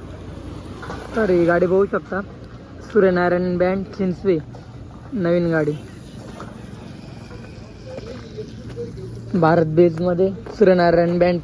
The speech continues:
फर्स्ट टाइम, म्हणजे पहिल्यांदाच, अ, सूर्यनारायण बँड, अ, गाडी तुम्हाला भारत बेज लुकमध्ये दिसायला भेटणार आहे. आणि सागर भाऊ तिकडे आहे आणि, अ, तिकडे विनोद भाऊची गाडी आणि विनोद भाऊचं नवीन जनसेट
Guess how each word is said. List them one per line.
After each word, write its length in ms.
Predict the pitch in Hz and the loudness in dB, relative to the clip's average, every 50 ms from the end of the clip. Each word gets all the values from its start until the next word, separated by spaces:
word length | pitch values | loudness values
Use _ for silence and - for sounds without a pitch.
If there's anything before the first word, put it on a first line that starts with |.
| - - | 0 4
फर्स्ट 320 | 180 185 180 180 - - | 4 4 4 2 -4 -2
टाइम, 260 | - 226 196 202 196 170 - - - - - - - - - - | 2 4 4 4 2 0 -6 -10 -16 -18 -18 -18 -18 -16 -6 -4
म्हणजे 180 | 196 175 175 185 | -2 -2 -2 -2
पहिल्यांदाच, 680 | - - 214 196 202 214 214 208 208 214 208 180 156 135 - - - - - | -4 -2 -2 0 0 -2 -4 -4 -4 -4 -4 -4 -6 -10 -14 -14 -14 -12 -8
अ, 260 | - 208 190 185 190 185 180 | -4 0 0 2 2 0 -2
सूर्यनारायण 480 | - 202 180 185 185 180 180 180 190 180 | -4 -4 -2 0 0 0 0 0 0 0
बँड, 340 | 175 190 190 190 190 180 185 | 0 0 0 0 0 0 2
अ, 520 | 190 185 185 185 180 180 180 175 175 175 | 2 4 4 4 4 4 2 2 2 2
गाडी 200 | 170 170 165 165 | 0 0 -2 -2
तुम्हाला 420 | 170 - 180 175 180 175 175 170 160 - - - - - - - - - | -4 -4 -2 0 0 2 2 0 -2 -4 -12 -16 -16 -16 -16 -18 -12 -6
भारत 280 | 180 156 160 165 170 170 | -2 0 0 0 0 -2
बेज 400 | 165 160 170 185 180 165 160 165 | -4 -2 -2 -2 -2 -2 -4 -4
लुकमध्ये 440 | 175 180 165 - 180 180 170 180 180 | -6 -6 -4 -4 -6 -4 -2 -2 -2
दिसायला 420 | 180 180 - - 185 175 175 175 | -2 -4 -2 -2 -2 0 0 0
भेटणार 300 | 170 165 151 - 180 170 | 0 -2 -4 -4 -4 -2
आहे. 400 | 165 165 180 - - - - - - - - - - - - - - | -2 -2 -4 -6 -12 -16 -16 -18 -18 -18 -18 -18 -16 -16 -14 -12 -8
आणि 180 | 196 170 175 | -6 -6 -6
सागर 320 | 175 - 175 165 160 165 165 | -6 -4 -4 0 0 2 2
भाऊ 120 | 165 160 | 2 0
तिकडे 300 | 156 156 175 156 170 180 175 | 0 -2 -6 -2 0 0 0
आहे 60 | 170 202 - - - - - - - - - - - - - - | 0 -2 -8 -12 -16 -14 -14 -14 -14 -14 -14 -14 -14 -14 -12 -8
आणि, 400 | 214 160 156 156 160 160 160 160 | -6 -4 -2 0 0 2 0 0
अ, 680 | 160 160 160 156 156 156 156 160 156 156 160 160 160 156 | 0 -2 -2 -2 -2 -2 -2 0 0 0 0 -2 -2 -2
तिकडे 200 | - 170 185 175 | -4 0 2 4
विनोद 220 | 170 175 175 175 170 | 4 4 4 4 4
भाऊची 300 | 170 165 160 - - 180 | 4 4 4 4 2 2
गाडी 220 | 185 180 170 175 202 208 - - - - - - - - - - - - - - - | 4 4 4 2 2 -2 -6 -10 -16 -16 -16 -16 -16 -16 -16 -16 -16 -16 -16 -14 -12
आणि 140 | - 175 175 | -6 -4 0
विनोद 240 | 180 180 175 185 175 | 2 4 4 4 6
भाऊचं 300 | 170 170 165 156 - 175 | 6 6 6 4 4 4
नवीन 260 | 180 185 185 180 180 | 6 6 6 6 6
जनसेट 380 | 165 180 185 180 - - 202 | 4 4 2 2 4 2 2